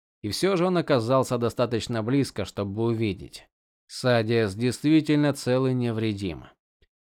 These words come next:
Парень также разглядел, каким гордым было лицо Садиаса, когда великий князь развернул коня, чтобы еще раз взглянуть на башню.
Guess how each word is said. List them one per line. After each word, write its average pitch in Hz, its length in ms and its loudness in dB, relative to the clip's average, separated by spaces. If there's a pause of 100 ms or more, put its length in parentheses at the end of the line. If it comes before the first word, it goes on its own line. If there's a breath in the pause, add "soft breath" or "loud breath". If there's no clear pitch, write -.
(640)
Парень 107 380 2
также 131 400 4
разглядел, 143 580 4
каким 139 400 2
гордым 143 520 6
было 143 220 4
лицо 147 440 2
Садиаса, 113 680 2
когда 98 280 -2
великий 107 420 -2
князь 120 440 -2
развернул 110 600 -2
коня, 135 440 2
чтобы 107 340 -4
еще 127 320 0
раз 104 160 2
взглянуть 101 560 -4
на 101 180 -2
башню. 98 640 -2